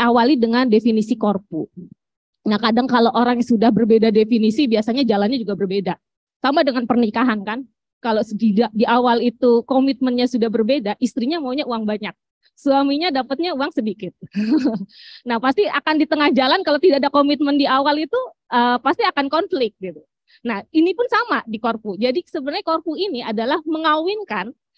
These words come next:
antara setiap unit eselon satu di kita untuk mengembangkan kompetensi yang mereka butuhkan sesuai dengan Renstra, sesuai dengan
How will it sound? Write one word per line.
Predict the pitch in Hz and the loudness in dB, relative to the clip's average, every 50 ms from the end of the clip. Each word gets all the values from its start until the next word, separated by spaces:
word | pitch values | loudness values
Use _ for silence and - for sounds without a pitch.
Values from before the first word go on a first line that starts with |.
| _ _ _ | _ _ _
antara | 269 294 285 269 381 415 415 359 | -4 -4 -4 -2 -2 -2 -2 -4
setiap | - 349 - - 311 285 262 | -4 -6 -6 -4 -4 -4 -2
unit | 226 254 320 370 403 - - | -2 -2 0 -2 -4 -4 -2
eselon | 254 269 - 277 247 240 254 254 | -4 -2 0 0 0 0 -2 -2
satu | 285 240 240 - 254 | -4 -4 -4 -4 -6
di | 226 214 220 | -8 -8 -8
kita | - - 311 302 - 196 185 208 247 - _ _ _ | -8 -8 -10 -8 -8 -8 -8 -8 -10 -12 _ _ _
untuk | - 240 240 233 - - | -10 -8 -8 -6 -8 -6
mengembangkan | - 277 254 240 240 240 226 202 214 208 208 262 269 277 - | -6 -6 -6 -6 -4 -4 -2 -2 -4 -4 -4 -4 -4 -4 -4
kompetensi | 233 220 214 214 - - 202 202 214 202 - 302 330 339 330 330 | -6 -6 -8 -8 -10 -8 -6 -6 -6 -2 0 2 2 2 0 -2
yang | 262 262 269 285 262 | -2 -2 -2 -2 -4
mereka | 240 240 233 - 220 220 | -6 -6 -8 -8 -8 -8
butuhkan | 190 190 196 - - 202 - 254 285 294 | -8 -10 -10 -10 -10 -6 -4 -2 -2 -2
sesuai | 262 233 208 - 214 196 226 247 233 | -2 -4 -6 -6 -6 -4 -4 -2 -2
dengan | 196 190 196 202 226 247 240 _ | -4 -4 -4 -6 -8 -8 -10 _
Renstra, | - 226 233 254 254 - _ _ - 196 170 190 - - _ _ _ _ _ | -8 -8 -8 -8 -10 -12 _ _ -6 -4 -4 -4 -4 -8 _ _ _ _ _
sesuai | - 240 226 - 247 247 285 349 262 | -8 -8 -6 -4 -2 0 0 0 0
dengan | 233 233 233 262 | -2 -4 -4 -6